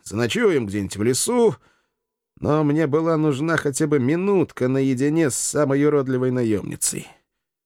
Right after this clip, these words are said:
Ну, то есть с моей любимой. Сун лежал на боку на длинной скамье, её плечи были заботливо прикрыты плащом. В воздухе витал слабый запах горелого мяса.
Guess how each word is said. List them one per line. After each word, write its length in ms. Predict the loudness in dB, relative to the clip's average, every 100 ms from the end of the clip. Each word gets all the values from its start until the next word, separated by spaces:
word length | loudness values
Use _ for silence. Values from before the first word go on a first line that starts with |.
| _ _ _
Ну, 140 | -4
то 140 | 0 0
есть 320 | 0 -6 -8
с 260 | -6 -6 -4
моей 440 | -2 0 -2 -6 -16 _ _ _ _
любимой. 600 | -4 -2 -2 -6 -8 -12 -18 _ _ _ _ _ _ _ _ _ _ _ _ _ _ _ -2
Сун 260 | 0 2
лежал 400 | 2 0 0 0
на 140 | -2 -2
боку 340 | -4 -2 -2
на 120 | -2
длинной 340 | 0 0 0 -2
скамье, 640 | -4 -2 0 0 0 -2 _ _ _ _ _ _
её 160 | -6 -4
плечи 380 | 0 0 0 0
были 180 | 0 0
заботливо 560 | -2 0 -2 0 -4
прикрыты 420 | -4 -8 -4 -6
плащом. 720 | -6 -8 -8 -10 -10 -10 -10 -14 _ _ _ _ _ _ _ _ -8
В 80 | 0
воздухе 500 | 2 2 0 0 0
витал 400 | 0 2 0 0
слабый 540 | -2 -2 0 0 0
запах 520 | 0 0 0 -2 -4
горелого 540 | -2 0 2 0 0 0
мяса. 720 | 0 -2 -2 -4 -6 -8